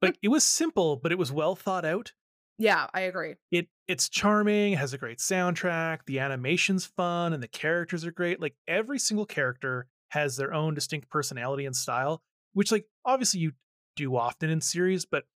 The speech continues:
Speaker 1: this one was, like, able to offer, like, immaculate, like, lady spy vibes while still
Speaker 2: <laughs>
Speaker 1: moonlighting as, like, a slice of life anime.
Speaker 2: Yeah, it had, it was, like, very Charlie's Angels.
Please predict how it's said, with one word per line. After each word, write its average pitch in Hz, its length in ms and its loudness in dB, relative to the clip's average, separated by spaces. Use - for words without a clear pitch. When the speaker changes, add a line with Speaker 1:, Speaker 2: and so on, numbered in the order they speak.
Speaker 1:
this 185 180 2
one 208 160 4
was, 160 160 0
like, 139 200 0
able 165 280 2
to 160 120 -2
offer, 143 360 -2
like, 143 240 -2
immaculate, 135 760 -4
like, 127 180 -8
lady 160 360 0
spy 147 480 2
vibes 170 500 -2
while 147 160 0
still 160 260 0
Speaker 2:
<laughs> - 20 -4
Speaker 1:
moonlighting 151 560 0
as, 135 100 -4
like, 147 100 -4
a 143 80 -2
slice 135 460 0
of 127 100 -8
life 123 280 -6
anime. 151 500 -6
Speaker 2:
Yeah, 370 420 2
it 247 120 2
had, 302 320 0
it 277 180 0
was, 294 140 -6
like, 254 240 0
very 254 280 0
Charlie's 226 440 -4
Angels. 165 580 -6